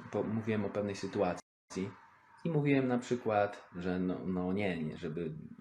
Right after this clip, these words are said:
być Koreańczykiem trzeba mieć obywatelstwo albo się tam urodzić, a nie, że jesteś transkoreańczykiem tylko dlatego, że sobie operację oczu zrobiłeś. Wiesz co? Ja dostaję mową nienawiści po ryjach za, za po prostu mówienie prawdy.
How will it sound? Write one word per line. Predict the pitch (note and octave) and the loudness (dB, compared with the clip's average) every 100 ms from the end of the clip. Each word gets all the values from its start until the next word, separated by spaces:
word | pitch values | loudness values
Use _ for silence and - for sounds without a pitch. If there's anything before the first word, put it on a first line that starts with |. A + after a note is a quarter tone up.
| - - | -16 -14
być | - F#2 F#2 | -4 -4 -2
Koreańczykiem | - F#2 F2+ F2+ - F#2 | 0 2 0 -2 -4 -4
trzeba | F2+ F2+ | -2 -4
mieć | F#2 | -2
obywatelstwo | F2+ F#2+ F#2 G#2 F2+ - E2 | -2 -2 2 0 0 -6 -6
albo | E2 | -6
się | F2+ | -6
tam | F#2 F#2+ | -2 4
urodzić, | G#2+ F#2 | 4 4
a | F2+ | 0
nie, | F#2 | -2
że | E2+ | -2
jesteś | D#2+ D#2 | -6 -8
transkoreańczykiem | - E2+ - E2 D#2+ F#2+ F#2 E2+ | -2 -2 -2 -2 -2 -2 -2 -2
tylko | G2 F2+ | 0 2
dlatego, | F2 F#2 F2 - - - | 2 2 0 -2 -12 -8
że | G2+ | -6
sobie | F#2+ F2+ | -2 -2
operację | - G#2 G#2 B2 | 2 4 6 8
oczu | A2+ - | 6 6
zrobiłeś. | F2 D#2 D2+ - - - - | -2 -4 -6 -8 -14 -12 -4
Wiesz | A#2 | -2
co? | - A#2+ B2 - - - | 4 4 2 -6 -18 0
Ja | A2 | 4
dostaję | B2+ C3+ C3 B2+ | 4 4 2 2
mową | C3 B2 B2 | 4 6 8
nienawiści | A#2+ A2+ B2 C3+ - | 8 8 4 0 0
po | G2+ | 2
ryjach | G2 F2+ E2 | 4 4 2
za, | F2+ F2+ E2 | -2 -4 -4
za | G2 F#2+ | -2 -2
po | F#2 A2 | 0 -2
prostu | - B2 A#2+ - A#2+ | 0 2 2 6 6
mówienie | G#2+ A2 G#2 | 8 6 4
prawdy. | G2+ A2+ G#2+ F#2 D#2+ D#2 | 2 6 6 6 0 -4